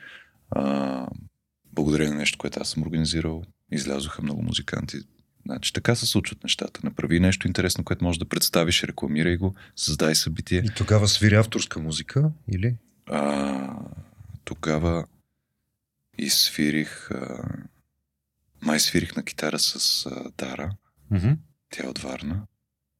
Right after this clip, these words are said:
Speaker 1: И тогава я бяхме поканили да се включи в този училищен концерт и също сам изпълних нещо, не мога да се сетя точно какво беше, дали беше авторско парче или някой кавър.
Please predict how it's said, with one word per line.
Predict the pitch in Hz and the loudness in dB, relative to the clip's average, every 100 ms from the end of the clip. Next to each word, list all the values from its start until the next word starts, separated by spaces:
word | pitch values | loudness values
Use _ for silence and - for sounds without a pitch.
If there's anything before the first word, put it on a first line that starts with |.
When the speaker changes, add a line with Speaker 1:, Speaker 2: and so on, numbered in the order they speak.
| _ _ _ _ _ _ _ - - | _ _ _ _ _ _ _ -20 -16
Speaker 1:
И | 71 71 69 | -10 -6 -6
тогава | - - 71 | -8 -4 -2
я | 71 | -2
бяхме | 71 - - | -4 -6 -10
поканили | - - 71 69 | -8 -4 -2 -2
да | 67 | -2
се | - - | -4 -4
включи | - - - | -8 -4 -4
в | - | -4
този | - 62 | -6 -2
училищен | - - - - | -4 -2 -4 -4
концерт | - - - 87 - | -8 -2 0 0 -2
и | - | -2
също | - 80 - - 85 _ _ _ _ _ _ _ | 0 0 0 0 0 _ _ _ _ _ _ _
сам | - - - 85 87 78 | 0 2 4 4 6 4
изпълних | 71 - 71 69 - | 2 0 -4 -4 -4
нещо, | 76 - | -4 -2
не | 71 | -2
мога | 69 | 2
да | |
се | - | 2
сетя | - - | 0 -8
точно | 73 - | -4 -4
какво | - - | -4 -6
беше, | - - | -4 -4
дали | - - | -4 -6
беше | 71 - | 0 0
авторско | - - - - - | -2 -8 -8 -8 -8
парче | - - - | -10 -4 -2
или | - | -2
някой | 67 - - - | -4 -6 -10 -10
кавър. | - - | -10 -12